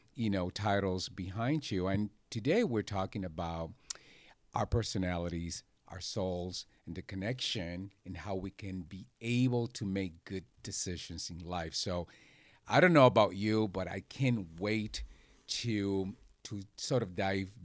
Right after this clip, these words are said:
deeper into that conversation. So Stephen, hello and welcome as our highlighted guest.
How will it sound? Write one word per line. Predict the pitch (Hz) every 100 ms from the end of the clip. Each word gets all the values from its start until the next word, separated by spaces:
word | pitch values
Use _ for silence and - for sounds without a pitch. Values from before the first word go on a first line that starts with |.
| 82
deeper | 101 - 90
into | - 98 - 90
that | 85 -
conversation. | 95 82 85 - 131 123 123 95
So | 107
Stephen, | 95 - 156 147 151 131 - - -
hello | 120 117 110 107 110 165
and | 139 110 95
welcome | 110 135 - 117 127 127 - - -
as | 107 104
our | 98
highlighted | 87 98 90 85 82 -
guest. | 73 - -